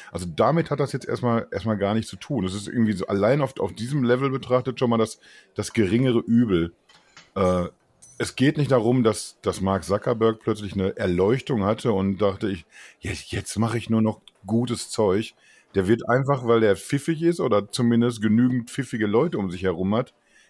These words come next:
die werden ihm, ihm sagen, in was für eine Richtung das hier geht. Du hast gerade dieses Büro angesprochen im Silicon Valley. Das ist ein komplett anderer Wind, der hier plötzlich weht. Du kommst nicht mehr mit jedem Scheiß durch. Und, äh,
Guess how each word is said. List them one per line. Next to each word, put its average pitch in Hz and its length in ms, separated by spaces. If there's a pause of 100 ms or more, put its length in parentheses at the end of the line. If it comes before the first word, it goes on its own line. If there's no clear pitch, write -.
(140)
die 92 100
werden 113 240
ihm, 107 320
ihm 107 140
sagen, 127 320
in 110 80
was 110 100
für - 120
eine 120 120
Richtung 127 300
das 117 140
hier 123 140
geht. 123 280
Du 98 80
hast - 180
gerade 98 260
dieses 90 280
Büro 101 320
angesprochen 127 540
im 139 100
Silicon 135 420
Valley. 135 240 (300)
Das - 100
ist - 240
ein 127 300
komplett 104 580
anderer 90 460
Wind, 90 320
der 87 100
hier 87 160
plötzlich 80 540
weht. 80 240 (260)
Du - 80
kommst 147 320
nicht 139 80
mehr 123 160
mit 113 140
jedem 104 220
Scheiß 87 380
durch. 156 360 (460)
Und, 101 440
äh, 85 380